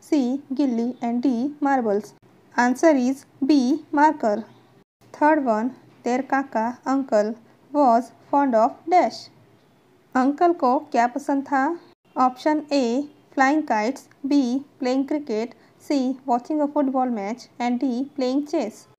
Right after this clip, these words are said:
Answer is A flying kites। Next one,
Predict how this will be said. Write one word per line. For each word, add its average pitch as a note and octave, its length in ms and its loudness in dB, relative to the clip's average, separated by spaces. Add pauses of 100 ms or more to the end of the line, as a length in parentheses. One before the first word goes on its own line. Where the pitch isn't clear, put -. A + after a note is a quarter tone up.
(300)
Answer C4+ 360 2 (120)
is C4+ 280 -4
A C#4+ 300 2 (140)
flying C4 320 2
kites। B3 420 -2 (520)
Next C#4 440 -2
one, A#3+ 260 0